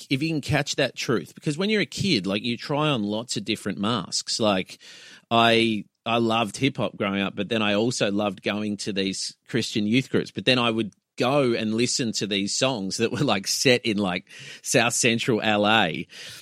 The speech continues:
And so you've got, like, you've got all these worlds, and you, when you, when you're a kid, you, like, you earnestly believe something, like,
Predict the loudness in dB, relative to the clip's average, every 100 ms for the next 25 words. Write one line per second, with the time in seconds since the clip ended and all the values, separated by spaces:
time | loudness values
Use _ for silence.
0 | -4 -2 2 4 2 2 2 2 2 2
1 | 2 0 0 2 2 2 0 2 4 4
2 | 2 0 2 2 0 0 0 2 2 2
3 | 0 0 0 0 -2 -4 0 0 0 -4
4 | -4 -12 _ _ _ _ -8 -6 -4 -6
5 | -6 _ 4 6 6 2 2 0 0 2
6 | 2 2 0 -2 -2 -4 -2 0 -2 -6